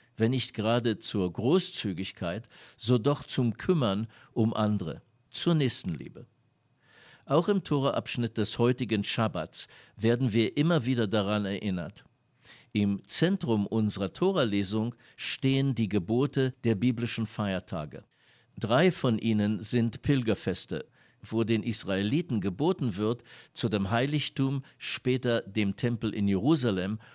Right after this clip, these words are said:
Opfer von ihrer Ernte zu bringen, als ein Zeichen von Dankbarkeit. Diese Darbringungen dienen auch dazu, den Tempel zu erhalten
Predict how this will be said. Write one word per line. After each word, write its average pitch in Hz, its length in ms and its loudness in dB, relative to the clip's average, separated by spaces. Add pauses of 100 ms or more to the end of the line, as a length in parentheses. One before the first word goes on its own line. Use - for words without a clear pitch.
(200)
Opfer 127 400 0
von 107 300 -4
ihrer 110 280 0
Ernte 104 380 -2
zu - 220 -10
bringen, 85 400 -8 (380)
als 104 260 0
ein 101 240 0
Zeichen 139 520 0
von 98 280 -2
Dankbarkeit. - 880 -4 (960)
Diese 160 260 2
Darbringungen 107 1040 2
dienen 131 460 0
auch 107 280 -2
dazu, 127 640 -2 (240)
den 110 160 2
Tempel 120 360 -2
zu - 200 -4
erhalten 113 640 -4